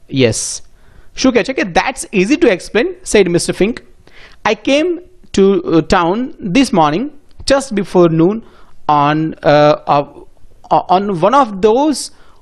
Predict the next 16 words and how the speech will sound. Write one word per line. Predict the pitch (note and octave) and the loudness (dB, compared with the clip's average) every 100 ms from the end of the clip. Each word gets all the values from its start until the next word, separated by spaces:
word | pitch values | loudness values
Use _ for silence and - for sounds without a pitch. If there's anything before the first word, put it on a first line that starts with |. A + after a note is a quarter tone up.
| - | -10
one | D3 F#3+ C#4+ D4 | -2 0 0 0
day | C#4+ C4+ C4+ | -2 -2 0
round | E3+ D#3+ C4 C#4+ | 2 2 0 -2
trip | F#3+ D3 C3+ - - - - - - - - - | 0 -2 -4 -16 -16 -16 -20 -20 -20 -20 -20 -4
and, | C3+ C3+ C3+ C3+ - - - - | -2 0 0 -4 -6 -20 -8 -4
uh, | C#3 - | -4 -2
actuarious, | F#3 - C4+ C4 B3+ - - - - _ - | -6 0 2 4 2 0 -8 -10 -12 _ -4
a | B3 | -4
short | - D#4+ D#4+ - - - | 0 2 2 0 -14 -8
trip | - F3+ F3 - | -2 -2 -4 -6
of, | - C#3 - - - - | -2 -2 -2 -16 -18 -14
for | - G3+ | -2 -2
fun, | - F3+ | 0 -2
you | F3+ | 2
can | F3+ | 0
say, | F3 F#4 | 0 -6